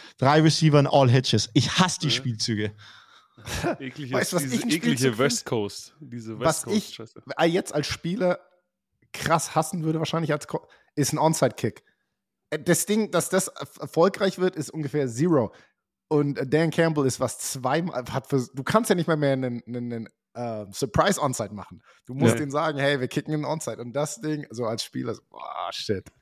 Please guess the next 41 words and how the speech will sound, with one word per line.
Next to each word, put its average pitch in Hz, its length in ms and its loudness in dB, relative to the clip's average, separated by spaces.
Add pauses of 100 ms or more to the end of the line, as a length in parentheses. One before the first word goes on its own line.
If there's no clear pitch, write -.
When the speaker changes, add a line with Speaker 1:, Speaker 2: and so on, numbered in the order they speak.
(120)
Speaker 3:
Da 117 140 0
würde 113 160 4
ich 104 60 0
sagen, 104 340 -2
ja, 101 120 -4
okay, 98 320 -8 (440)
da 104 80 -2
hätte 104 180 -2
ich 92 80 -12
wahrscheinlich - 280 -8
keinen 98 160 -10
Bock 101 180 -16
drauf. - 140 -16
Speaker 1:
Äh, - 100 -6 (160)
äh, 196 220 2
es 165 160 4
kommt 208 200 4
auf 202 120 4
den 175 160 4
Onside-Kick, 139 840 4 (140)
äh, 135 100 -4 (140)
Kick 139 200 4
aber 117 200 6
an, 110 160 4
würde 107 140 2
ich 104 60 -4
sagen. 110 380 0 (320)
Speaker 2:
Ja. 123 160 -12 (640)
Detroit, 156 440 0
Speaker 3:
Was, 156 180 4
was, 170 140 6
Speaker 2:
Detroit 170 120 -2
Speaker 3:
ganz 180 160 8
Speaker 2:
hatte 170 60 6
Speaker 3:
ehrlich, 151 140 6
was 175 120 4
ist, 185 140 2
Speaker 2:
Jalen 170 220 0
Speaker 3:
was 156 160 6
Speaker 2:
Reeves, 160 180 -8
Speaker 3:
ist - 80 -12